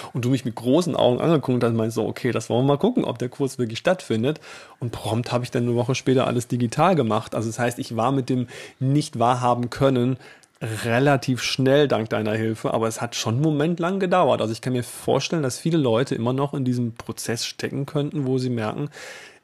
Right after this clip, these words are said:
„Ich kann das alles gar nicht wahrhaben als erste Phase.“ Und das ist irgendwie das Interessante bei Verena Kast. Die sieht vier Phasen, äh, statt diesen fünf von Kübler-Ross, ähm, die auch parallel stattfinden können. Und die hat die irgendwie,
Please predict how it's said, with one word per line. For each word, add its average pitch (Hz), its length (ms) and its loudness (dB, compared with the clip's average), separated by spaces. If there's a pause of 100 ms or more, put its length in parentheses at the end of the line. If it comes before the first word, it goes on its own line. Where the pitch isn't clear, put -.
„Ich - 160 -14 (120)
kann - 260 -8
das 127 160 -6
alles 127 260 -4
gar 107 140 -2
nicht 117 240 -2
wahrhaben 120 600 2
als - 360 -8
erste 117 340 -2
Phase.“ - 420 -6
Und 113 120 -2
das 139 100 4
ist 143 120 -2
irgendwie 131 200 4
das 123 200 2
Interessante 139 460 0
bei 117 140 2
Verena 117 360 0
Kast. - 340 -6 (300)
Die 143 60 4
sieht 131 180 2
vier 156 300 4
Phasen, 143 640 2 (360)
äh, 123 160 0
statt 117 260 -2
diesen 113 260 0
fünf 165 320 0
von 123 200 -2
Kübler-Ross, 120 560 0 (340)
ähm, 127 400 0 (180)
die 143 340 0
auch - 200 -2
parallel 135 460 2
stattfinden 110 580 -6
können. 107 280 -8
Und 117 160 -4
die 120 80 -4
hat 135 120 -4
die 147 120 -2
irgendwie, 135 280 0